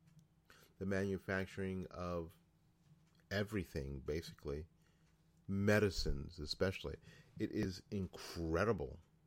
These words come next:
that we are dependent upon China for the manufacture of our meds. It is incre-, now, these meds are oftentimes, are oftentimes,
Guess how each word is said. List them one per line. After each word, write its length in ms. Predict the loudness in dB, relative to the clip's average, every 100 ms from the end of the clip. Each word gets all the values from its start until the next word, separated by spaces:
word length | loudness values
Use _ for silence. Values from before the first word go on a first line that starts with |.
| -20 -20 _ -20 -18 0
that 180 | 2 4
we 180 | 2 2
are 360 | 2 2 -2 -8 -20 -20 -20 -4
dependent 480 | -2 8 10 10 4
upon 420 | 2 0 0 0
China 520 | -2 -2 0 2 0 -6 -16 -20 -20 _ -20 _ _ _
for 80 | 0
the 120 | 2
manufacture 880 | 4 4 4 2 2 0 0 -2 -4 -6 -8
of 160 | -4 2
our 120 | 2
meds. 540 | 4 2 0 -4 -10 -14 -20 -20 _ -20 -20 -20 -20 -20 -20 -20 -20 -20 -8
It 60 | -2
is 120 | 0
incre-, 440 | 0 -2 -8 -8 -10 -10 -8 2
now, 280 | 4 6 4
these 280 | 2 2
meds 400 | 6 8 8 4 -12 -20 -6 2
are 160 | 2 4
oftentimes, 880 | 2 4 0 2 2 2 0 -6 -12 -20 -20 -20 -20 -20 -20 -20 _ -20 _ -20 -12 0
are 220 | 6 6
oftentimes, 880 | 6 2 4 0 0 2 2 0 -6